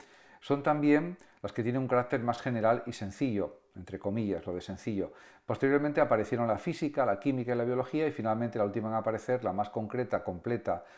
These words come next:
y fundamental para Comte, es la sociología. Yo en este último aspecto no estoy de acuerdo porque la sociología es una ciencia importante, no cabe duda, pero también lo es la psicología, eh, lo es la filosofía como conocimiento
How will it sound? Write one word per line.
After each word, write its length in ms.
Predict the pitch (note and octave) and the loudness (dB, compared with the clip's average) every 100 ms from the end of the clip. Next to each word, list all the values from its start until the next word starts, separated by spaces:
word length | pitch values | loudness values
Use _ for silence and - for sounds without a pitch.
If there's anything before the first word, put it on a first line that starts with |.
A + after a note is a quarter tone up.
| - | -16
y 60 | A2 | -12
fundamental 600 | - B2+ A#2 A2+ A2+ A2+ | -6 -2 0 2 0 2
para 220 | G2+ F#2+ | 0 0
Comte, 260 | - G#2+ G#2 | -2 -4 -2
es 60 | |
la 80 | G2 | -2
sociología. 680 | - F#2+ F#2+ F#2 D3+ G2+ - - - - _ _ - | -2 -4 -4 -2 2 2 0 -12 -20 -20 _ _ -8
Yo 140 | G#2 | -6
en 60 | G#2 | -4
este 120 | - | -4
último 240 | G#2 G#2+ | -4 -4
aspecto 400 | G#2+ - A#2 - | -4 -4 -6 -4
no 80 | G#2 | -6
estoy 160 | - A2 | -2 -2
de 60 | |
acuerdo 440 | G2+ C3 B2+ C#3 - | 0 0 0 0 0
porque 400 | A#2+ A2+ C3 B2+ | -4 0 0 2
la 100 | F#2 | 0
sociología 340 | - F2 G#2 | -6 -6 -6
es 100 | F#2 | -4
una 80 | F#2+ | -6
ciencia 240 | - F#2+ | -8 -8
importante, 560 | A2 B2 A#2+ C#3 C#3 C3 | -6 -4 0 0 0 -4
no 100 | F2+ | -2
cabe 200 | G2+ G#2+ | -2 0
duda, 320 | C3+ C3 C3+ - - - | 2 2 2 -4 -16 -4
pero 160 | G2+ | -4
también 260 | F#2+ F#2+ G2+ | -2 -4 -4
lo 60 | G#2 | -4
es 100 | G2+ | -4
la 100 | G2 | -4
psicología, 720 | G#2+ G#2 G#2 - C#3 C3 D3 - - - | -2 0 0 0 2 2 0 -10 -20 -10
eh, 160 | G2+ G2 | -4 -2
lo 160 | G2 | 0
es 160 | G2+ - | -2 -2
la 100 | G2 | -4
filosofía 580 | G2+ F#2+ F2+ - C3 A2+ | -4 -8 -6 -2 0 0
como 200 | G2 F#2 | -2 -6
conocimiento 840 | F#2 F#2 G2 A#2 A#2+ A2 B2 D#3 | -8 -6 -4 -2 -2 0 -2 -2